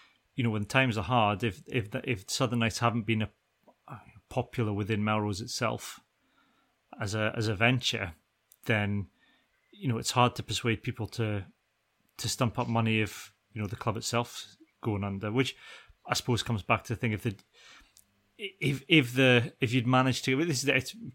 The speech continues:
Borders rugby shooting in itself in the foot again. If the, if, if you'd managed to get some sort of buy-in from everybody to go together as it for a regional team, which would have made sense in the Borders,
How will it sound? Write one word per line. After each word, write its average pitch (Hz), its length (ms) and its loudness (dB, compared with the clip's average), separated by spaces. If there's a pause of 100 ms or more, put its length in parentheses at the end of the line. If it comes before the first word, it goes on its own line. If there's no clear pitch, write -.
(180)
Borders 110 420 2
rugby 101 180 -2
shooting - 240 -2
in 110 80 -4
itself 104 360 -2
in 113 60 2
the 110 60 2
foot - 180 -2
again. 113 260 0
If 107 100 -4
the, - 140 -4
if, 120 180 -2
if 143 200 0
you'd 131 140 4
managed 135 340 4
to 120 60 2
get 117 180 2
some 123 180 0
sort 135 180 -2
of 98 60 -6
buy-in 113 240 2
from 113 180 -2
everybody 104 380 -2
to - 160 -10
go 120 200 2
together 104 440 0
as 101 100 -2
it 113 100 -6
for - 140 -4
a 104 60 0
regional 117 400 0
team, 101 400 -2 (260)
which - 180 -2
would 127 100 0
have 104 40 -2
made 107 180 0
sense 117 300 0
in 101 60 -4
the 101 80 -2
Borders, 98 480 -4